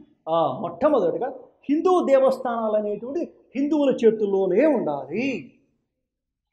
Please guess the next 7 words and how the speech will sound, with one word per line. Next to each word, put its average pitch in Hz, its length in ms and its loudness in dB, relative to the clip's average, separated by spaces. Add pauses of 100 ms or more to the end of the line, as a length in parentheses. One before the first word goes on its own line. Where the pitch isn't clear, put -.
ఇప్పుడు 170 240 -4
మసీదులు 294 500 -2
ఉన్నాయి, 202 460 -4
మసీదులు 269 360 -2
ఎవరి 277 200 0
చేతుల్లోనూ 294 380 -4
ఉన్నాయి? 269 340 -8